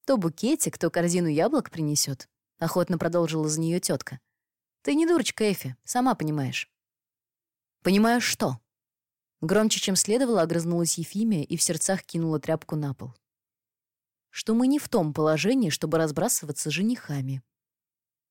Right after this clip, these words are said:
поддакнула заловке Мелания. "Какой же упрямой уродилась дочь!" Баронесса пробовала сговорить ее за мелкого джентри и за младшего сына окружного судьи, но все без толку.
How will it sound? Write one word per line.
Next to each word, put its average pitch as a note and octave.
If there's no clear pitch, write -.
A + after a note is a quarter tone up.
поддакнула E3+
заловке D#3
Мелания. C3+
"Какой B3+
же G3+
упрямой G#3
уродилась E3+
дочь!" D#3
Баронесса F#3+
пробовала G3+
сговорить E3+
ее F#3
за E3
мелкого F#3
джентри F3+
и -
за E3
младшего E3
сына G3
окружного E3
судьи, E3+
но E3+
все -
без D3
толку. B2+